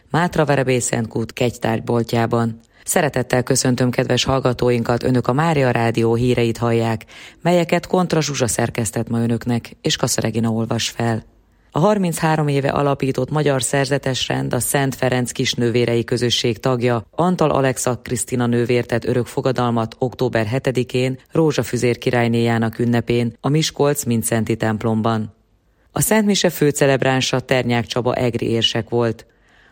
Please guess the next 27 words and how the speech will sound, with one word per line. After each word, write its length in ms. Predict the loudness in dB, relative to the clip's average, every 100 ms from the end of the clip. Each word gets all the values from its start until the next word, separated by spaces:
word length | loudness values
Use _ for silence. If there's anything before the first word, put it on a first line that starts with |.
| _
A 60 | -4
ferences 520 | 0 2 2 0 -2
kisnővérek 680 | -2 -4 -2 0 0 0 0
életében 580 | 0 0 0 0 0 0
a 60 | -2
szemlélődés, 840 | 0 0 2 2 2 0 0 0
az 140 | -2 -2
imádság 640 | 0 0 -2 0 -2 -2 -8 -20 -8
és 140 | -2
a 60 | -2
körülöttük 580 | 0 2 2 0 -4 0
élő 300 | 0 2 2
emberek 460 | 0 2 0 0 -4
ebből 320 | -2 0 0
fakadó 460 | 0 -2 0 0
szolgálata 720 | 0 0 0 2 0 0 -2 -4 -12 _
kiegyensúlyozottan 1120 | 0 2 4 2 0 -2 0 0 -2 0 -2
van 160 | 0 0
jelen. 480 | 2 2 0 -4 -8 _
Assisi 400 | 0 0 0 -2
Szent 300 | 0 0 2
Ferenc 400 | 0 0 0 -2
és 160 | -2
a 100 | -2 -2
karizmatikus 800 | 0 0 0 -2 -2 -4 -4 -2
megújulás 680 | -2 0 0 2 0 0 0
szellemében. 920 | 0 2 2 2 2 2 0 0